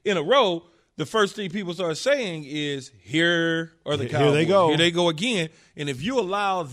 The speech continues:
Speaker 1: that to sink in and you start worrying about those things,
Speaker 2: Mm-hmm.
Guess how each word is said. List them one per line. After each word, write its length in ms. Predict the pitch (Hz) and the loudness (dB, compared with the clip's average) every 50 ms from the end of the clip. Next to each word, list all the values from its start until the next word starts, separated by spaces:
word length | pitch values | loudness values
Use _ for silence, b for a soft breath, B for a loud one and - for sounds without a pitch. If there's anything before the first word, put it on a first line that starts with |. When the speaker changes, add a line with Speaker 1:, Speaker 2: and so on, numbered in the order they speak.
| 117 120 | -8 -2
Speaker 1:
that 440 | 175 208 220 190 156 - - _ - | 0 2 2 2 0 -4 -10 _ -14
to 120 | - 160 | -12 -10
sink 380 | 139 - - 196 175 160 147 - | -10 -8 -8 -8 -8 -10 -10 -12
in 380 | 311 330 311 254 175 156 143 139 | -10 -8 -8 -6 -6 -8 -8 -8
and 80 | 139 165 | -10 -10
you 60 | 190 | -10
start 300 | - - 196 - 127 117 | -8 -6 -6 -6 -6 -4
worrying 380 | 113 131 208 302 330 320 262 | -2 0 0 0 0 -2 -4
about 300 | 190 160 156 147 135 - | -6 -6 -4 -6 -6 -6
those 200 | - 143 143 - | -8 -8 -8 -8
things, 440 | - - 151 143 139 139 135 131 - _ - | -10 -12 -12 -10 -10 -12 -14 -16 -20 _ -14
Speaker 2:
Mm-hmm. 240 | 104 101 104 98 98 | -12 -10 -10 -10 -12